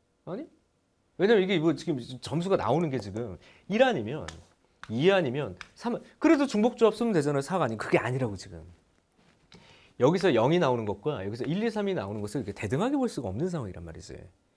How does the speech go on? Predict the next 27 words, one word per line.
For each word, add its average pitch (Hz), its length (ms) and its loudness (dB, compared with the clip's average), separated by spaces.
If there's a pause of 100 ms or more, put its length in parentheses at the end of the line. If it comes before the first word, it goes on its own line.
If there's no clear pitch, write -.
(300)
그러니까 131 140 2
대등하게 226 520 6
볼 147 140 8
수 185 120 2
없으니까 180 320 -2
공식을 180 380 -2
직접 170 300 -4
쓰는 160 180 -4
게 156 80 2
아니라, 113 400 0 (120)
자, 127 120 -2
이런 170 300 6
형태는 170 360 0
두 139 100 -8
가지 160 200 4
중에 131 120 -6
하나라고 151 380 -4
선생님이 147 280 -6
얘기하죠. 110 300 -8 (220)
중복조합이거나 151 880 0
같은 - 320 -10
것을 156 260 -8
포함하는 151 320 -6
순열처럼 170 520 -10
문제를 98 280 -16
풀어야 110 240 -20
된다. - 240 -20